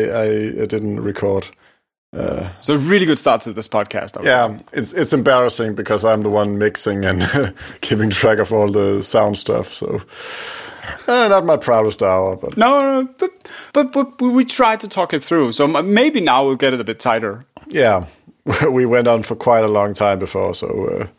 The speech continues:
Speaker 2: But we had some interesting idea there, uh, and let's, let's try to see if we can remember them and revisit them,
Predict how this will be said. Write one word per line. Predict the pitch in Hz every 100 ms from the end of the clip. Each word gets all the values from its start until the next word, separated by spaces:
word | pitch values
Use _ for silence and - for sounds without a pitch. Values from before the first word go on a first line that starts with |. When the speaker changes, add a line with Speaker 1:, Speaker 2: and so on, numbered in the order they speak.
| - - - -
Speaker 2:
But | 143
we | 160
had | 180
some | - 170
interesting | 214 208 180 147
idea | 135 135 143
there, | 127 110 113 - _
uh, | 123 120 117 110 135
and | 139
let's, | 160 -
let's | 190 196
try | - 185 196
to |
see | 170 -
if | 180
we | 139
can | 139 127
remember | 123 165 285
them | 277 240 247
and | 156
revisit | 160 160 180 175 131
them, | 117 110